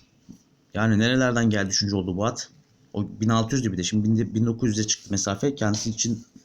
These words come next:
e, daha çok işine yarayacak bin dokuz yüz olması. Ben bu atın bugün, e, Mustafa Çiçek idaresinde kazanmasını bekliyorum. Kendisine yine bir tane rakip, sürpriz bir isim var bana göre burada. Hayatın ilk yarışında o gün, e, yedinci olmuş.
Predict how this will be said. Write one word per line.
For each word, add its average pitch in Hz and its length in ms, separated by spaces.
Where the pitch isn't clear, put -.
e, 90 60
daha 101 420
çok - 140
işine 98 220
yarayacak 92 320
bin 98 80
dokuz 95 200
yüz 92 60
olması. 92 420
Ben 131 220
bu 110 60
atın 113 200
bugün, 127 260
e, - 40
Mustafa 123 260
Çiçek 127 240
idaresinde 110 400
kazanmasını 127 520
bekliyorum. 120 400
Kendisine 127 400
yine 135 240
bir 131 60
tane 127 240
rakip, 127 340
sürpriz - 340
bir 123 60
isim 127 240
var 113 120
bana 107 120
göre 104 240
burada. 113 340
Hayatın 107 240
ilk 127 120
yarışında 120 300
o 117 60
gün, 123 300
e, - 80
yedinci 110 580
olmuş. 123 480